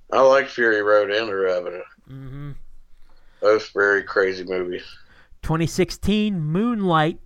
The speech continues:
Speaker 2: beat out La La Land and Hidden Figures. Hidden Figures actually has a lady, the, I, I've men-, I've mentioned her on the podca-, on the podcast here, Katherine Johnson, 'cause he has a statue up at State.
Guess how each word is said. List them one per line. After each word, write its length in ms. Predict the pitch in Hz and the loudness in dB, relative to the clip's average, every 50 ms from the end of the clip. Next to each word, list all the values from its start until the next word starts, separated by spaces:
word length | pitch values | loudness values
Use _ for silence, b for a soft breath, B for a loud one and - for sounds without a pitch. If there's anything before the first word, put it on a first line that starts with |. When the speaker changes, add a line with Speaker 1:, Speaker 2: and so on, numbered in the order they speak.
| - | -8
Speaker 2:
beat 220 | 135 147 160 160 151 | -4 -2 0 2 2
out 240 | 151 151 151 - | 2 2 2 0
La 240 | 135 139 139 151 185 | -4 -2 0 0 2
La 200 | 208 196 180 151 | 2 2 0 0
Land 500 | 143 135 127 127 127 127 131 139 160 175 - - _ _ _ _ _ _ _ _ _ - - | 0 -2 -4 -4 -4 -6 -6 -8 -8 -10 -12 -16 _ _ _ _ _ _ _ _ _ -14 -10
and 160 | - 143 131 | -10 -8 -4
Hidden 300 | 107 139 185 190 196 185 | 0 0 0 0 -2 -6
Figures. 680 | - - 220 220 185 156 147 123 104 - - - - - - - - - - - - - - - - - - - - - - _ _ _ _ _ _ | -4 -2 -2 -2 -2 -2 -6 -6 -8 -12 -16 -20 -20 -20 -20 -20 -20 -20 -20 -20 -20 -20 -20 -20 -20 -20 -20 -20 -20 -20 -20 _ _ _ _ _ _
Hidden 240 | - 139 151 156 151 131 | -6 -6 -6 -4 -6 -6
Figures 520 | - 175 185 175 160 151 151 143 120 - - | -4 -4 -2 -2 -2 -2 -2 -2 -4 -4 -2
actually 380 | 147 147 143 - - 156 147 | -2 -2 -2 -4 -6 -4 -4
has 340 | 135 135 139 143 143 131 131 139 | -2 -2 -2 -2 -2 -4 -6 -8
a 500 | - 143 139 139 135 131 131 127 123 127 127 - | -6 -4 -4 -4 -4 -6 -6 -8 -10 -12 -14 -16
lady, 680 | 147 135 123 131 143 190 208 165 151 135 127 127 131 - - _ _ 170 156 - _ | -16 -10 -6 -4 -4 -2 -2 -4 -4 -6 -6 -8 -10 -12 -18 _ _ -20 -20 -14 _
the, 240 | - 156 147 139 B B B B B B - - - - - | -4 -2 -2 -2 B B B B B B -18 -20 -18 -12 -10
I, 400 | - 139 - - - 294 339 339 | -10 -10 -6 0 2 4 4 4
I've 80 | 330 190 | 2 0
men-, 180 | 185 185 165 | -2 -6 -4
I've 220 | 170 196 240 226 208 | -2 -2 -2 -2 -2
mentioned 300 | 202 170 143 - - 143 | -4 -4 -4 -4 -6 -8
her 20 | |
on 60 | 131 120 | -8 -6
the 40 | |
podca-, 720 | - - 180 214 226 208 - - - - - 156 180 175 - - - - | -2 2 4 4 4 2 0 -6 -8 -8 -4 -4 -4 -4 -4 -8 -8 -6
on 120 | - 156 | -6 -6
the 80 | 139 120 | -4 -2
podcast 560 | - - 196 254 262 - 151 131 123 - - | 2 4 4 4 2 0 -2 -2 -2 -4 -6
here, 120 | - 143 139 | -8 -8 -4
Katherine 380 | - - 190 208 202 226 208 | 0 0 0 2 0 -2 -2
Johnson, 460 | 190 240 269 277 254 - - 139 127 | -2 0 0 0 0 -2 -6 -10 -6
'cause 180 | - 156 151 143 | -6 -6 -4 -2
he 80 | - 180 | 0 0
has 140 | 190 185 | 0 0
a 40 | 175 | -2
statue 440 | 170 - 214 220 233 233 - 180 156 | -4 0 0 0 0 0 0 -2 -4
up 80 | 139 - | -2 -4
at 80 | 135 | -8
State. 360 | - - - 247 175 127 - | -6 -4 -2 -2 -2 -4 -8